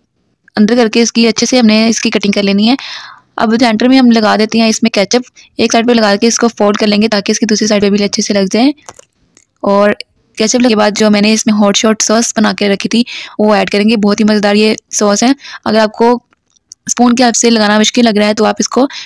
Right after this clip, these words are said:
puffing bag में ऐड करके लगा सकते हैं। अब chicken जो मैंने पहले से बना के रखी थी वो ऐड कर देंगे। vegetables cut की हुई अपनी मर्ज़ी के मुताबिक जो भी vegetable आपको पसंद हो ऐड कर सकते हैं।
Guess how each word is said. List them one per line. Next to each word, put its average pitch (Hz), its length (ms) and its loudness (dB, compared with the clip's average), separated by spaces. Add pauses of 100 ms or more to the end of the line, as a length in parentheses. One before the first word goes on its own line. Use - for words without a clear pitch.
(160)
puffing 214 240 2
bag 202 200 0
में 208 140 2
ऐड 208 180 -4
करके 196 220 -4
लगा 202 180 0
सकते 202 220 -6
हैं। 202 60 -2
अब - 40 -10
chicken 247 180 0
जो 247 100 4
मैंने 240 260 2 (480)
पहले 220 200 2
से 262 140 0
बना 220 520 -4
के 208 120 -2
रखी 208 140 -4
थी 226 40 2
वो 214 80 0
ऐड 202 120 0
कर 208 100 -4
देंगे। 208 200 2
vegetables 214 400 2
cut 208 160 -2
की 214 100 -4
हुई 226 140 4
अपनी 220 220 0
मर्ज़ी 208 220 0
के 247 60 -2
मुताबिक 226 320 0
जो 220 120 0
भी 214 80 0
vegetable 214 320 0
आपको 214 220 -4
पसंद 233 340 0
हो 240 140 0 (380)
ऐड 214 140 -4
कर 214 120 -2
सकते - 260 -4
हैं। 269 120 2